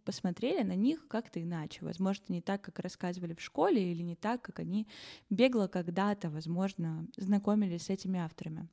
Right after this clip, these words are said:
И вот, э, собственно, Горький пришел к нам в контент-план точно так же. Я такая: "Так, ну, ну, мне нравится Горький".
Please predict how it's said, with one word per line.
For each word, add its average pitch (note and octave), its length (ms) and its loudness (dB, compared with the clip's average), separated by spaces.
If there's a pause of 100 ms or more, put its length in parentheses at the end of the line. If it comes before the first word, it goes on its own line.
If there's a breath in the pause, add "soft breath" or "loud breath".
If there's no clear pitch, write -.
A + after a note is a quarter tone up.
И F3 100 -4
вот, D4 320 4
э, - 220 -4
собственно, F3 460 -2
Горький A3+ 520 2
пришел G#3+ 540 2
к - 140 -10
нам F#3+ 540 2 (320)
в F3+ 340 2 (140)
контент-план G#3+ 840 4 (100)
точно G#3 380 2
так E3+ 240 -6
же. - 100 -10 (180)
Я F3+ 140 0
такая: E3+ 220 -6
"Так, - 380 -2
ну, G#3 440 4 (580 soft breath)
ну, G3 120 4
мне B3 120 10
нравится G#3+ 360 6
Горький". E3+ 500 -2